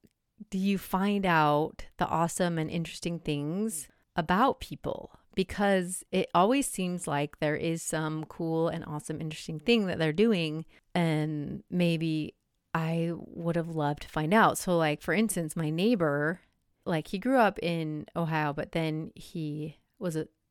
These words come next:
graduated in zoology and worked in this zoo as a zoologist and, like, worked with elephants. He was, like, the mammal curator. And I was thinking,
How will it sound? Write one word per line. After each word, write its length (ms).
graduated 520
in 140
zoology 760
and 240
worked 260
in 260
this 360
zoo 480
as 160
a 60
zoologist 840
and, 180
like, 440
worked 340
with 160
elephants. 640
He 100
was, 140
like, 160
the 100
mammal 560
curator. 720
And 380
I 100
was 120
thinking, 560